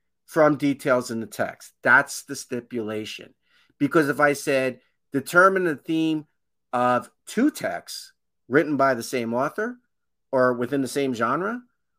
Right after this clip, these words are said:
or an informational text and a literary text that addresses the same subject from details in the text,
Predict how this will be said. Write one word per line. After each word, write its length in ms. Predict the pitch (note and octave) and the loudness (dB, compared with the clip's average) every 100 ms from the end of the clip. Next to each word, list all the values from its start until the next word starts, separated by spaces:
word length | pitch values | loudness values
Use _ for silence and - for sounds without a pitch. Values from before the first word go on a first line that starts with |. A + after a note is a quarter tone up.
| _ - | _ -2
or 240 | B2+ C3 | 4 4
an 100 | B2 | 2
informational 760 | - D3 D3+ D3 C#3+ D3+ E3+ E3+ | -4 -6 -4 -4 -2 -4 -6 -6
text 360 | - E3+ - | -4 -4 -4
and 80 | B2 | -10
a 40 | |
literary 400 | G#2+ C3+ D#3+ E3+ | -4 0 2 0
text 340 | E3+ E3+ E3+ - | -2 -6 -6 -6
that 100 | A#2 | -8
addresses 340 | G#2+ C3+ - | -4 -6 -6
the 100 | B2 | -12
same 180 | C#3+ C3+ | -8 -8
subject 540 | B2+ C#3 C#3 F#3+ G3+ _ _ _ _ | -6 -6 -4 -4 -4 _ _ _ _
from 260 | - G#2+ | -8 -6
details 440 | G#2 C3 C#3 F#3 F#3+ | -4 -6 -2 -4 -2
in 60 | |
the 60 | G#3 | -6
text, 480 | G#3 A3+ A#3 - | -4 -8 -8 -16